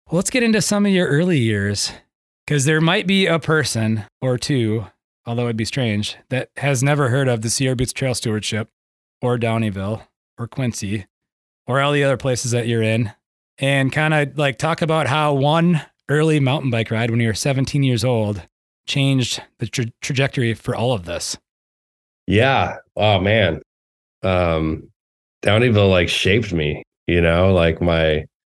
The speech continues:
Speaker 2: my riding style, like, how many sandwiches I pack on a ride. <laughs> Um,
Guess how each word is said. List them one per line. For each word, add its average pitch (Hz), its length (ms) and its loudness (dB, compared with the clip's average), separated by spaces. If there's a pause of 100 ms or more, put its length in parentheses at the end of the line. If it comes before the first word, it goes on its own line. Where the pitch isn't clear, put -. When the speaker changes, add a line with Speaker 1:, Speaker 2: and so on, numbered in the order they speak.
(280)
Speaker 2:
my 85 160 0
riding 98 400 4
style, 98 600 2
like, 80 340 0 (140)
how 87 160 -2
many 92 160 2
sandwiches 95 600 2
I 90 140 2
pack 92 380 0
on 92 120 2
a 92 80 2
ride. 92 640 0 (500)
<laughs> 147 140 4
Um, 107 360 2